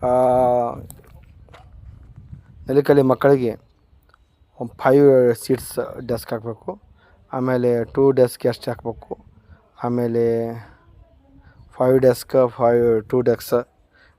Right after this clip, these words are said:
ಆಮೇಲೆ ತ್ರೀ ಸೀಟ್ಸ್, ಆಮೇಲೆ ಫೋರ್ ಸೀಟ್ಸ್, ಇವೆಲ್ಲ ಮ-, ಇದು ಮಾಡಿ ಲಾಸ್ಟ್ಗೆ ಮಕ್ಕಳು ಕೆಳಗೆ ಕುಳಿತಿದ್ರೆ ಅವನ್ನ, ಇದನ್ನು ಇಲ್ಲಿ ಕ್ಲಿಕ್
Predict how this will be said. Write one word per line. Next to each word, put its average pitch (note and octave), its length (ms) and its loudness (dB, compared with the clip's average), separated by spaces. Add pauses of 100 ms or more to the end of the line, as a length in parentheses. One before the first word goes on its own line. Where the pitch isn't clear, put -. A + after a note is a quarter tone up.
(160)
ಆಮೇಲೆ A#2+ 380 0 (840)
ತ್ರೀ C3+ 160 4 (280)
ಸೀಟ್ಸ್, - 340 -2 (840)
ಆಮೇಲೆ B2 280 -2 (100)
ಫೋರ್ B2+ 280 2
ಸೀಟ್ಸ್, A#2 280 -4 (120)
ಇವೆಲ್ಲ B2+ 260 4 (100)
ಮ-, A#2+ 140 -4 (100)
ಇದು A#2+ 120 -4 (100)
ಮಾಡಿ C3 220 2 (580)
ಲಾಸ್ಟ್ಗೆ B2 400 -2 (840)
ಮಕ್ಕಳು C#3 360 4 (920)
ಕೆಳಗೆ C3+ 280 -4
ಕುಳಿತಿದ್ರೆ B2 460 -2 (2000)
ಅವನ್ನ, A#2+ 260 -2 (220)
ಇದನ್ನು A#2 280 -6 (300)
ಇಲ್ಲಿ A2 220 -8
ಕ್ಲಿಕ್ A#2+ 200 -8